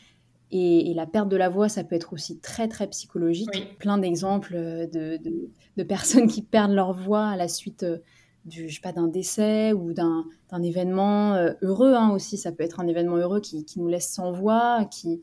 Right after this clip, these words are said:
Speaker 1: Et, euh, donc, je me disais, « Mais là, tu es en train de nourrir quelque chose qui va, euh, te, te ronger si tu, si tu n'y rem-, remédies pas, quoi. » Donc, c'est pour ça que j'ai fait de l'hypnose. C'était pour cette peur de perdre la voix et, euh, des cours de chant pour, euh, travailler sur le fond du,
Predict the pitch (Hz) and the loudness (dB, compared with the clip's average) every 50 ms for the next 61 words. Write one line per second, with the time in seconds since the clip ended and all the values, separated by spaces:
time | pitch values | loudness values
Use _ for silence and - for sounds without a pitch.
0 | - 180 180 175 175 170 165 160 160 165 156 170 170 160 170 175 170 180 180 208 | -4 -4 -2 0 0 0 0 0 -2 -4 -4 -4 -4 -4 -4 -6 -6 -4 -2 0
1 | 220 202 185 170 156 180 202 226 226 220 - 175 170 170 170 - 220 208 202 196 | 2 2 2 2 2 2 2 0 0 -2 0 2 2 2 2 0 0 0 0 0
2 | 196 190 190 196 180 - - 175 170 170 190 190 - 226 226 220 226 - - 165 | 0 -2 -2 -4 -6 -6 -6 -8 -6 -4 -6 -4 -2 -2 -2 -2 -4 -8 -10 -6
3 | 165 180 185 202 202 190 170 160 165 170 - - - 185 165 165 - 175 170 165 | -4 -2 0 0 0 -2 -2 -4 -8 -12 -16 -10 -8 -8 -8 -4 -4 -4 -2 -2
4 | 170 170 180 180 208 240 247 226 - 160 - - - 151 151 156 - - - - | -2 -2 -2 0 0 -2 -2 -2 -6 -10 -12 -10 -8 -8 -8 -8 -10 -12 -16 -18
5 | - - - 175 170 175 175 170 170 170 170 175 175 165 160 - 190 190 180 175 | -20 -18 -14 -12 -10 -8 -8 -8 -8 -8 -8 -8 -10 -10 -8 -8 -8 -8 -8 -10
6 | 196 - 180 180 - - - _ _ _ _ _ _ _ _ _ _ - 160 - | -12 -12 -12 -14 -14 -18 -20 _ _ _ _ _ _ _ _ _ _ -8 -8 -6
7 | - - 190 175 - 226 226 208 202 196 - 180 175 175 170 - 220 233 277 262 | -4 -4 -2 2 4 4 6 6 4 2 0 -2 -2 -4 -4 0 2 2 2 2
8 | - 196 - 170 - 170 - - - 170 170 _ - 202 202 190 180 175 - 190 | 0 -2 -4 -6 -8 -10 -12 -12 -12 -14 -12 _ -6 -6 -6 -6 -8 -10 -10 -10
9 | 180 175 175 175 185 175 170 190 208 240 262 254 - _ - 180 185 190 202 196 | -8 -8 -8 -10 -10 -10 -8 -6 -6 -6 -6 -8 -10 _ -8 -4 -2 -2 0 -2
10 | 175 160 156 151 156 156 - 175 170 151 147 147 - - 220 254 247 - - 185 | -2 -4 -4 -6 -6 -6 -6 -6 -6 -6 -6 -6 -4 -2 -2 -2 -2 -2 -4 -4
11 | 170 165 156 151 - _ _ _ _ _ _ _ _ - 190 185 185 180 202 220 | -4 -4 -6 -8 -10 _ _ _ _ _ _ _ _ -4 0 2 2 2 2 2
12 | 220 - 202 180 175 170 170 - - - 233 233 240 220 190 185 175 165 160 156 | 2 2 4 4 4 4 2 0 -2 0 0 2 2 2 2 2 0 0 0 0
13 | 156 - | -2 -6